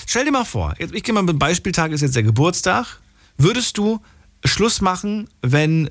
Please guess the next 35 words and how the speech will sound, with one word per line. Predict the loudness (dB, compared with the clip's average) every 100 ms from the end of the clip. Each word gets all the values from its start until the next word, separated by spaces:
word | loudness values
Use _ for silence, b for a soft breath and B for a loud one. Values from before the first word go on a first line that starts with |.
| -4
zum | 0
Beispiel, | 2 2 0 0 2
du, | 2
zum | 0
Beispiel, | -2 0 0
du, | 2
du | 2 0
hast, | 0 0
stell | 0
mal, | 0
stell | -2 0
dir | 0
mal | 0
vor, | 2 2
du | 2
hast | 0
dir | -2
vorgenommen, | 0 0 2 0 0
so, | 0 0 0
heute | -2 0
sag | 0 2 2
ich's | 2
meiner | 2 0
Freundin, | -2 -2 0 2 0
ich | -2
sag | 0 0 0
ihr, |
dass | -2 -2
ich | -2
einfach | 0 4
nicht | 4 4
mehr | 2
weitermachen | 2 2 -2 -2 -2
kann, | -2 2
ne? | 2